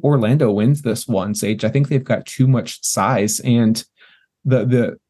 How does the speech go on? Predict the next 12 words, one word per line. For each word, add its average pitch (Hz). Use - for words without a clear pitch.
the 127
matchup 127
I 95
wanna 120
see 95
is, 95
is 139
Paolo 120
on 107
Jeremy 104
Grant. 90
Like, 101